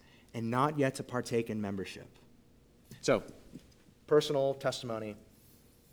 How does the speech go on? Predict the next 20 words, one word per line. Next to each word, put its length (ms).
I 200
was 220
five 580
when 140
I 120
got 160
baptized. 560
I 60
got 160
baptized 400
here. 180
In 100
fact, 200
it 60
was 100
my 120
dad 380
who 80
baptized 460
me. 80